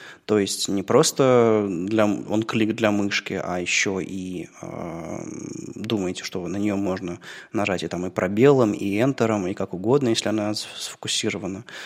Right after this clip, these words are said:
То есть, э, не, не залипайте в своём окружении, в котором вы разрабатываете интерфейс. Наверняка это десктоп.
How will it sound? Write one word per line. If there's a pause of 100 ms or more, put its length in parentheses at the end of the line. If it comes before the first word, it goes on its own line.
То
есть,
э,
не,
не
залипайте
в
своём
окружении,
в
котором
вы
разрабатываете
интерфейс.
Наверняка
это
десктоп.